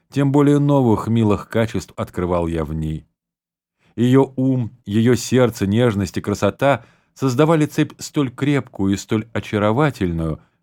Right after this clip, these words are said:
что я пожертвовал бы всем моим благополучием, чтобы только быть навеки окованным ею. Ужасная превратность судьбы. То, что составляет моё отчаяние, могло составить мне счастье.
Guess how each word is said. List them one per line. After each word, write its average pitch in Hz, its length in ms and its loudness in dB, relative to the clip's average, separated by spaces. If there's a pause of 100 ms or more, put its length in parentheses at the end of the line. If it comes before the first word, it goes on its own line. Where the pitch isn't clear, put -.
(120)
что - 220 -6
я 165 120 2
пожертвовал 151 600 0
бы 135 120 0
всем 151 320 -4
моим 139 260 -2
благополучием, 131 880 -2
чтобы 92 320 -4
только 92 320 -2
быть 98 240 -2
навеки 90 460 -2
окованным 80 680 -6
ею. 64 440 -14 (1000)
Ужасная 95 560 -6
превратность 85 680 -8
судьбы. 80 480 -10 (760)
То, 170 140 0
что 160 180 -4
составляет 156 580 0
моё 143 260 -2
отчаяние, 139 960 0 (320)
могло 135 260 0
составить 143 440 0
мне 135 180 -4
счастье. - 800 -12